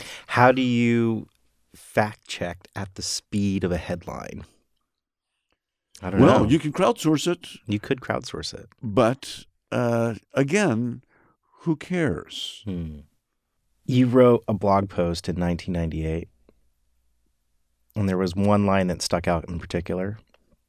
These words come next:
Speaker 1: And we'll, we'll close with this. "There are taboos against looking too critically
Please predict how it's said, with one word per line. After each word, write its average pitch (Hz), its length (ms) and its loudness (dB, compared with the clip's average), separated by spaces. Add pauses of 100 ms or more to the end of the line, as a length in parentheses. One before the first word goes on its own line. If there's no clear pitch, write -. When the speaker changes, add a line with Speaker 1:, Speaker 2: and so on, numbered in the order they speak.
(560)
Speaker 1:
And 104 100 -2
we'll, 87 120 -4 (100)
we'll 95 100 2
close 87 340 -2
with 80 120 -8
this. - 420 -6 (1900)
"There 110 220 6
are 107 60 2
taboos 120 580 4
against 107 380 -2
looking 104 520 -2
too 131 220 0
critically 90 760 -2